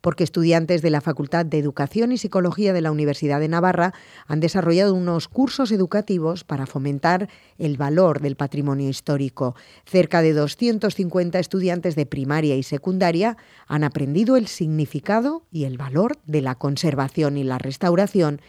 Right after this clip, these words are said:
en el claustro de la Catedral de Pamplona. Iñaki Illarena,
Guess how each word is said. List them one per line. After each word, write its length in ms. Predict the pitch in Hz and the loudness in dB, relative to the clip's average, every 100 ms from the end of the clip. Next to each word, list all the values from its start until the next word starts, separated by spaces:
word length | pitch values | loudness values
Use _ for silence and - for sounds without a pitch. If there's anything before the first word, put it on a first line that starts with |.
| _ _ | _ _
en 160 | 147 139 | -6 -6
el 120 | 127 | -4
claustro 480 | 175 170 160 180 180 | 0 0 0 0 0
de 100 | 160 | 2
la 100 | 131 | 0
Catedral 560 | 139 147 135 135 131 | -4 -2 -2 -2 -2
de 80 | 135 | -4
Pamplona. 600 | 135 139 127 117 117 - - _ _ _ _ | -2 -2 -2 -6 -6 -12 -18 _ _ _ _
Iñaki 560 | 185 165 160 143 - 151 | -4 0 0 0 0 0
Illarena, 680 | 156 151 143 147 180 269 | 0 0 0 -2 -2 -2